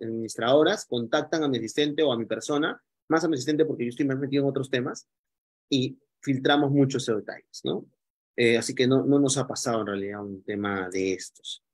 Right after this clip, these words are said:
Eh, ¿les pagas a la recepción de los porteros? En realidad no. Eh, ¿por qué? Porque ya los edificios saben que tienen un concepto de renta temporal.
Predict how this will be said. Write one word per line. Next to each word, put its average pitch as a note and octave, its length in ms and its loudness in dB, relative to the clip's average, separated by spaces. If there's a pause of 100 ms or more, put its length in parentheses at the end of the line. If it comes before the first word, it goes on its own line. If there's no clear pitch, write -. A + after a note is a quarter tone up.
(480)
Eh, A#2+ 140 6
¿les A#2+ 140 4
pagas F3 280 6
a F#3 40 6
la D3+ 80 8
recepción C#3 320 4
de E3 60 6
los D#3 80 -2
porteros? D#3 480 4
En B2+ 120 0
realidad C#3 340 4
no. G#3+ 280 0 (320)
Eh, B2+ 260 0
¿por D3 180 0
qué? F3 120 -2
Porque E3+ 280 -6
ya D#3 120 0
los F3 200 -4
edificios D#3+ 460 -4
saben E3+ 300 2
que D3 80 -6
tienen D3+ 240 0
un D#3+ 120 2
concepto D3+ 440 0
de C#3 60 2
renta D#3 280 -2
temporal. C#3 500 -4